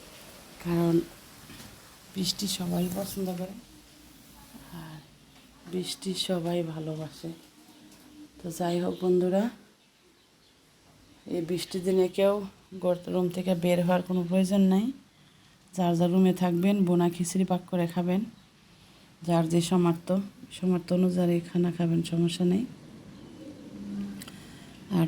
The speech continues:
আমার প্রচুর দাঁত ব্যথা করতেছে কদিন ধরে, মানে কদিন ধরে বলতে কি, আজকে প্রায় তিন ব-, দশ বারো বছর ধরেই হালকা হালকা ব্যথা, ব্যথা, ব্যথা, মানে ছিদ্র হয়ে গেছে।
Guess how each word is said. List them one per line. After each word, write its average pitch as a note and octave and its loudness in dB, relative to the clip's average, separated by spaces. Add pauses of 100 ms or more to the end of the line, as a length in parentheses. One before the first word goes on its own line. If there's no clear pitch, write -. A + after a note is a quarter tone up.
আমার E3+ 6 (140)
প্রচুর F#3+ 2 (160)
দাঁত E3+ 4
ব্যথা F#3 4
করতেছে E3+ -2
কদিন F#3 4
ধরে, G3 4 (1400)
মানে E3+ 8 (180)
কদিন A#3 2
ধরে G#3+ 4
বলতে G#3 0 (140)
কি, G3 2 (140)
আজকে E3+ -2 (720)
প্রায় F#3 6
তিন G3+ 2 (380)
ব-, F#3 6 (180)
দশ F3+ 4 (120)
বারো G3+ 6 (100)
বছর G3+ 0 (100)
ধরেই F3 0 (540)
হালকা F3+ 0
হালকা F3+ 2
ব্যথা, F3+ 2 (140)
ব্যথা, F3+ 2 (100)
ব্যথা, F3+ 0 (100)
মানে E3+ 6
ছিদ্র F3+ 2 (100)
হয়ে F3 4
গেছে। E3+ 0